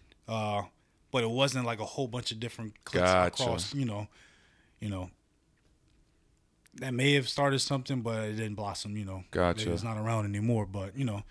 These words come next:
Speaker 1: <clears throat> if we could come together and make a, make a big group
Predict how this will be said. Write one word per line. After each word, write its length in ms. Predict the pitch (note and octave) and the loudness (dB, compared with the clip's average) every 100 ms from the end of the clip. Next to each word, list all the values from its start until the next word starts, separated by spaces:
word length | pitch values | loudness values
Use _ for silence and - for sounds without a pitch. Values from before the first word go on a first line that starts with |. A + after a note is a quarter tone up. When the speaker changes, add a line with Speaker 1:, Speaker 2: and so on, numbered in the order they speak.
| - | -18
Speaker 1:
<clears throat> 220 | - - - | -20 -16 2
if 400 | - E3+ C#3+ B2 | 6 6 6 4
we 100 | F#3+ | 2
could 120 | D#3+ | 2
come 180 | E3 D3 | 4 4
together 340 | A#2+ D3 C#3 | 6 6 6
and 80 | B2+ | 4
make 120 | A#2+ | 2
a, 140 | A2+ A2 | 0 -2
make 200 | B2 A2 | -4 -4
a 100 | G2+ | -4
big 340 | B2 A2 G#2 | -4 -4 -2
group 320 | B2+ C#3+ D#3 | 4 4 2